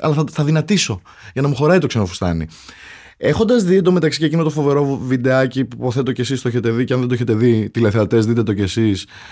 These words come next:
που δείχνει το απόσπασμα όταν ήρθαν οι Αμερικανοί και ανοίξαν το Auschwitz,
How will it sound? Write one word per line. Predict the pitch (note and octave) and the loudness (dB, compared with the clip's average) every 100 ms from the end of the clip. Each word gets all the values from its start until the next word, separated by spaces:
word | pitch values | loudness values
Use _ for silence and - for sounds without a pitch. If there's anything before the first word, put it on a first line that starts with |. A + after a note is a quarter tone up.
| - _ | -20 _
που | C3 | 0
δείχνει | B2+ D3+ F#3+ | 2 2 2
το | F#3 F3 | 2 2
απόσπασμα | C#3+ D#3 E3 D3+ | 2 0 0 0
όταν | D#3 D#3+ D#3 | 0 0 0
ήρθαν | D3+ E3 | 0 0
οι | D#3+ | 0
Αμερικανοί | D3 C3+ B2 B2+ C3+ C#3+ | 0 0 0 0 2 0
και | C3+ B2+ | 0 -2
ανοίξαν | C3 C#3 D3 | -2 0 -2
το | C3 B2+ C3 | 0 2 4
Auschwitz, | C3 A#2+ B2 | 2 2 0